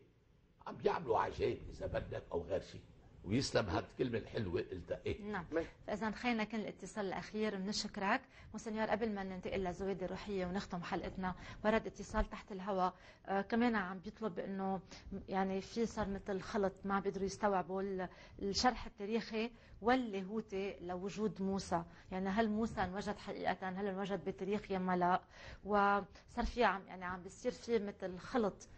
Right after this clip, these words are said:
Speaker 2: بفكر المشاهدين بين التاريخ واللاهوت، ما بقى عم بيقدروا يميزوا بين الحقيقة والرمز. فإذا ممكن نرجع نوضح سريعًا هيدي الفكرة قبل ما ننتقل للزويدة الروحية ونختم حلقتنا.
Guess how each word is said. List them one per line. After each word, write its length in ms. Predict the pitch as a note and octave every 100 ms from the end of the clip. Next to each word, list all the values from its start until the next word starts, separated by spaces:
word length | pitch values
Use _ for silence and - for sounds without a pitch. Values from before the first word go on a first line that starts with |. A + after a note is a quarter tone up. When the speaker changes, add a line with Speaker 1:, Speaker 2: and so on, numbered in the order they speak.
| -
Speaker 2:
بفكر 600 | F3 G3+ F#3+ A#3+ B3 G#3+
المشاهدين 1500 | F#3+ F#3 F#3 F#3 F3+ F3 - - G3 A#3 G#3+ G3 F#3+ A3 G#3
بين 300 | A3 B3 G#3
التاريخ 680 | G3+ - G3+ A3 G#3+ - G3
واللاهوت، 960 | G3+ G3 G3 F#3+ F#3+ F#3 G3 A3+ - - - -
ما 60 | A#3+
بقى 100 | G#3
عم 100 | G#3+
بيقدروا 280 | A3 A3+
يميزوا 480 | G#3+ G#3 G#3 G#3 G3+
بين 180 | G3 F#3+
الحقيقة 560 | F#3 - F3+ B3 - F#3
والرمز. 640 | F#3 F3+ G#3 F#3+ E3+ - - - -
فإذا 360 | - G3+ A#3+ B3
ممكن 380 | A#3+ A#3+ G#3+
نرجع 280 | G3+ F3+ F3+
نوضح 460 | F#3 G#3+ E3 F#3+ - - - -
سريعًا 500 | G#3 A3+ G#3 F#3+ F#3
هيدي 240 | G#3 F#3
الفكرة 440 | F3+ G#3 G3 F#3
قبل 300 | F#3 F#3 F#3+
ما 220 | F#3 F3+ F3+
ننتقل 340 | F#3+ - F3
للزويدة 460 | F3 F3+ F#3 F3 F3+
الروحية 420 | F#3 - F3+ E3+
ونختم 340 | F3 - E3+
حلقتنا. 500 | - - - - E3+